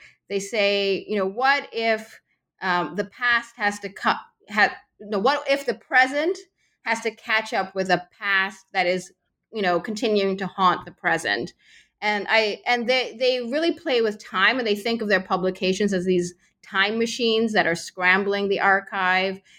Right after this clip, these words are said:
and, and doing funky things about how we pose questions. Um, but what I really like about both Chimurenga and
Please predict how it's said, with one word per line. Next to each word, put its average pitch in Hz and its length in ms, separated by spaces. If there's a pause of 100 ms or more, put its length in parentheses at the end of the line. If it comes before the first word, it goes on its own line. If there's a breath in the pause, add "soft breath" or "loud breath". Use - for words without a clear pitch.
(220 soft breath)
and, 170 480
and 185 180
doing 196 240
funky 196 400
things 190 240
about 165 160
how 180 160
we 170 420
pose 185 280
questions. 185 840 (420 soft breath)
Um, 185 240
but 247 280
what 262 160
I 294 80
really 339 240
like 285 180
about 226 240
both 202 200
Chimurenga 190 760
and 170 400